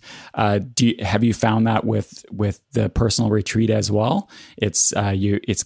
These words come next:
getting kind of more of a rhythm, and what might have taken a lot more time is easier now, or is it pretty much the same every time?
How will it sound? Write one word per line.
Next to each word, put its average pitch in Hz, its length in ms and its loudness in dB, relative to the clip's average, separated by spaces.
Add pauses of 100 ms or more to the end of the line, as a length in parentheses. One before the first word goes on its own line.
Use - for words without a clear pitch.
(180)
getting 104 260 0
kind 101 180 0
of 101 60 0
more 101 240 2
of 101 120 -2
a 104 80 2
rhythm, 104 440 2
and 104 180 0
what 98 240 0
might 104 240 2
have 98 100 -2
taken 104 300 -2
a 98 100 0
lot 98 300 2
more 101 220 0
time 101 480 0 (720)
is 95 400 0
easier 101 380 2
now, 110 300 2
or 104 200 2
is 101 80 0
it 101 140 -2
pretty 107 140 0
much 98 180 -2
the 98 80 0
same 98 240 0
every 95 200 0
time? 101 360 -4